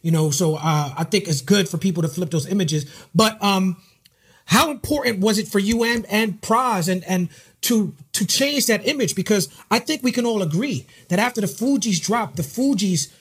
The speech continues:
releasing as a group and becoming a famous group changed the narrative and changed the paradigm for how people treated Haitian people in these communities.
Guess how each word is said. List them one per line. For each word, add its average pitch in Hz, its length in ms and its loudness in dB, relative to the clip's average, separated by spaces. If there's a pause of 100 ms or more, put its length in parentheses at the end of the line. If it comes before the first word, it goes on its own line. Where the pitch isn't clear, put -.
(180)
releasing 202 540 2
as 175 100 0
a 170 40 2
group 185 260 -2
and 180 80 2
becoming 180 320 0
a 165 40 -2
famous 185 360 -2
group 190 280 -2 (380)
changed 226 580 0
the 175 80 2
narrative 180 540 0
and 160 80 -4
changed 196 300 0
the 160 40 -4
paradigm 160 600 -2
for - 260 -4
how 170 80 2
people 185 320 -2
treated 190 380 0
Haitian 180 320 0
people 139 360 -4 (200)
in 170 120 4
these 170 140 4
communities. 160 560 0